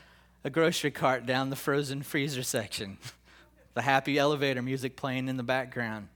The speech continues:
And he realizes, "I, I can't live this life. I can't do normal." 'Cause he's addicted to adrenaline. Adrenaline, which is also known as epinephrine,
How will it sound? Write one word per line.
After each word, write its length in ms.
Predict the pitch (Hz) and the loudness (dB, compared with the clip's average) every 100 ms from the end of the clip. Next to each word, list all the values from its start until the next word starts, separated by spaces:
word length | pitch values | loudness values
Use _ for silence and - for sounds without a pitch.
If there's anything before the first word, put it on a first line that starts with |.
| _ 127 | _ -8
And 100 | 127 | -4
he 60 | |
realizes, 720 | 135 147 139 127 120 127 - - _ - | 0 4 6 4 0 -6 -10 -14 _ -20
"I, 60 | - _ _ - | -20 _ _ -20
I 60 | |
can't 340 | - - 113 110 | -16 -12 -10 -8
live 320 | 117 107 101 | -8 -8 -10
this 280 | 101 - - | -14 -12 -8
life. 300 | 64 62 - | -8 -10 -14
I 40 | |
can't 300 | 107 113 107 - _ _ _ _ _ _ 110 | -12 -10 -12 -14 _ _ _ _ _ _ -12
do 180 | 107 | -10
normal." 480 | 98 98 92 92 107 _ _ _ _ _ _ _ _ _ _ _ _ _ _ _ _ _ _ | -10 -12 -12 -16 -20 _ _ _ _ _ _ _ _ _ _ _ _ _ _ _ _ _ _
'Cause 120 | - | -12
he's 140 | 101 120 | -10 -8
addicted 560 | 110 135 147 - 110 | -4 0 0 -4 -10
to 180 | - 110 | -8 -8
adrenaline. 520 | 104 117 113 104 80 - _ _ _ _ _ _ _ _ _ _ _ _ _ _ _ _ _ _ _ _ _ _ _ _ _ _ _ _ _ _ _ _ _ _ _ _ - | -6 -6 -4 -6 -12 -20 _ _ _ _ _ _ _ _ _ _ _ _ _ _ _ _ _ _ _ _ _ _ _ _ _ _ _ _ _ _ _ _ _ _ _ _ -14
Adrenaline, 580 | 120 143 143 156 143 135 | -6 2 2 4 2 2
which 200 | 120 - | 0 -2
is 100 | 123 | 0
also 360 | 135 139 - 143 | 2 2 2 -2
known 280 | 127 127 127 | 0 -2 -2
as 160 | 113 - | -4 -4
epinephrine, 720 | 123 123 127 135 - 104 | -2 -2 -2 -2 -4 -10